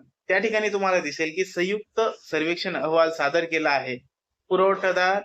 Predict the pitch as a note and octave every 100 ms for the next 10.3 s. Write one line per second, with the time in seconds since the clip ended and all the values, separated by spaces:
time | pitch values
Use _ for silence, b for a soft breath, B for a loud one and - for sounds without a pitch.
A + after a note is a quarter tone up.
0 | - _ _ _ D#3+ D#3+ E3+ F3+ F#3+ F#3+
1 | F#3+ G3 A3 - F3 D3+ D3+ D3 C#3+ C#3
2 | C3+ D3 D#3 E3 D3+ D#3 C#3+ B2 A#2+ -
3 | _ _ - D#3 F3 E3+ E3 F#3 F3+ F3+
4 | G3 G3 F3+ F3 E3 D#3+ D#3+ F#3+ F#3 D3+
5 | D3 _ _ _ - E3+ F#3 F3+ - F3
6 | F3 F#3+ F#3+ D#3+ C#3+ D3 C#3+ D3 C#3+ E3
7 | D3+ C#3+ D#3 F3+ E3+ D#3+ D3 D3+ C#3 C#3
8 | C#3+ C#3+ D3+ D#3+ D#3 E3 F3 E3+ E3 D3+
9 | D3+ D#3 D3+ D3 D3+ D3+ C#3+ D#3 F#3+ F3
10 | D3 D3+